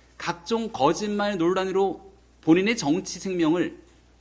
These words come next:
법원의 판단에 맡겨야 하는 신세에 놓인 것 아닙니까? 조단위 국책 사업이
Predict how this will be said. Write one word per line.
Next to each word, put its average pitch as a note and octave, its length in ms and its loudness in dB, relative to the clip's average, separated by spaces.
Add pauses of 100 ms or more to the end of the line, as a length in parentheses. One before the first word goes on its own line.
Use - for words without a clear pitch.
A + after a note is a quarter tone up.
(140)
법원의 F#3 420 0
판단에 A3+ 420 -2
맡겨야 D3+ 540 -4
하는 C3+ 220 -4
신세에 E3+ 440 -6
놓인 A#2 220 -6
것 B2+ 120 -8
아닙니까? G#2 440 -12 (1800)
조단위 F#3+ 360 2
국책 A3 280 -4
사업이 G3 540 0